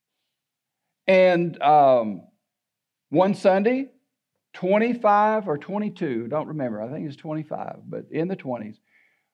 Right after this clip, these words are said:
twenty-something people walked the aisle at the same time and joined the church. I mean, that's how it was growing. We got awards from the Southern Baptist Convention for the fastest growing Sunday school in the convention in Texas. I mean, it was amazing what God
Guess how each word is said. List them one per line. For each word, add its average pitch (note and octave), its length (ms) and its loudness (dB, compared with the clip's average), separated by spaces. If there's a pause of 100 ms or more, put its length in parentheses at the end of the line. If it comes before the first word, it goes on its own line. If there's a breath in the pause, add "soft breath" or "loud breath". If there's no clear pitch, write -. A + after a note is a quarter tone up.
(300)
twenty-something F#3 880 -2
people D#3+ 420 -2
walked C#3 320 2
the D3 100 0
aisle C#3+ 220 4
at G#2+ 80 -10
the - 80 -20
same C3 300 -6
time C3 240 -4
and A2 100 -6
joined A2 220 -6
the G#2+ 40 -14 (120)
church. G2 260 -12
I - 20 -4
mean, A#2 160 -6
that's C#3 220 -4
how E3 280 -4
it C3+ 120 -4
was B2+ 200 -6
growing. D3+ 380 0
We B2 120 -4
got B2 200 -2
awards C#3 420 -2
from A2+ 180 -8
the A2+ 60 -6
Southern C3 300 -2
Baptist B2+ 320 0
Convention D3+ 640 -6 (320 soft breath)
for C3 80 -2
the A#2+ 100 -8
fastest C3 500 0
growing C#3 360 0
Sunday C#3 320 -4
school C#3 400 -6
in C3 80 -6
the C3+ 100 -6
convention C3+ 540 -8
in B2 160 -8
Texas. D3 580 -6 (500 soft breath)
I C3 100 -2
mean, C#3 200 2
it C#3 180 0
was D#3+ 220 0
amazing F3 640 -2
what - 360 0
God D#3 500 6